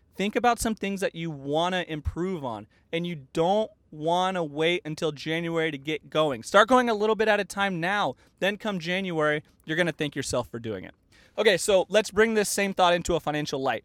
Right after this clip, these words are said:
What is a concern that a lot of people have right now, this second,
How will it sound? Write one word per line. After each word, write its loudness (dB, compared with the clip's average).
What 6
is 4
a 2
concern 0
that 2
a 6
lot 6
of 0
people -2
have 2
right 6
now, 4
this 2
second, 0